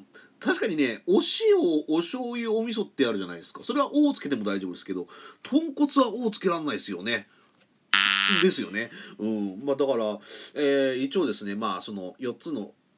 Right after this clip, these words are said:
あの、お味というか、まあ、そういう部類が、あの、主流なんですけどもね。あの、私のね、今住んでるこちらの、まあ、部屋の近所にもですね、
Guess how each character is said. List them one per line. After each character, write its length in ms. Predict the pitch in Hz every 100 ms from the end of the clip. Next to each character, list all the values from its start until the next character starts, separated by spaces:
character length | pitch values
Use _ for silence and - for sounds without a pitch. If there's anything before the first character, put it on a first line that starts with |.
| _ _
あ 100 | 104
の、 300 | 98 92 87 -
お 160 | 107 107
味 160 | 101 -
と 120 | 95
い 100 | 95
う 100 | 92
か、 240 | - - -
ま 180 | 123 107
あ、 40 |
そ 140 | - 123
う 60 |
い 80 | 117
う 140 | 113 98
部 260 | 98 113
類 180 | 120 107
が、 260 | 101 95 -
あ 100 | 95
の、 100 | 95
主 160 | - 117
流 140 | 120
な 100 | 110
ん 60 | 90
で 80 |
す 80 | 73
け 80 | 95
ど 80 | 76
も 100 | 82
ね。 160 | 76 - - - -
あ 100 | -
の、 140 | 202 196 - -
私 320 | 220 302 -
の 160 | 302 302
ね、 160 | 294 226
今 240 | 247 196
住 140 | 202
ん 40 | 190
で 60 |
る 80 | 147
こ 140 | 139 143
ち 100 | 170
ら 120 | 165
の、 800 | 160 156 156 156 151 151 151 151
ま 280 | 156 131 101
あ、 20 |
部 120 | 117
屋 180 | 135 135
の 280 | 131 123 113
近 160 | - 151
所 80 | 85
に 100 | 78
も 100 | -
で 80 |
す 120 | - 98
ね、 200 | 104